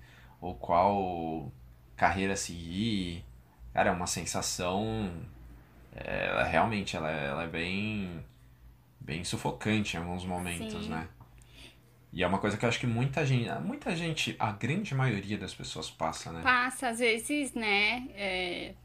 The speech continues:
Speaker 2: eu tiro por experiência própria, né? Você, de repente, se formar numa coisa que você nem quer fazer, sabe? <laughs>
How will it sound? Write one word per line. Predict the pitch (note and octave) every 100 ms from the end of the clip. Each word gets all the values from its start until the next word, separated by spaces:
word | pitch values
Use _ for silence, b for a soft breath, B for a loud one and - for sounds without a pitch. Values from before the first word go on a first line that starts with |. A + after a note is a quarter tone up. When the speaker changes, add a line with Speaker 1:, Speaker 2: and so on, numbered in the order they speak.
| -
Speaker 2:
eu | G3+ G3+
tiro | A#3 G3+
por | G3+ G#3+
experiência | A3+ - A3+ A#3 A3+ B3
própria, | B3+ - B3 A#3 A#3 G#3
né? | G3+ G3+ G#3
Você, | G#3 B3+
de | B3+
repente, | A3+ A3+ A#3+ C#4
se | - B3
formar | - A#3 A#3 A3+
numa | A#3 A#3 A#3
coisa | B3 A3+ B3
que | - C4
você | C#4+ - C4
nem | B3 B3+
quer | - G4+
fazer, | - G#4+ F#4+ D#4+ B3+
sabe? | - A3+ G#3 A#3 - -
<laughs> | - -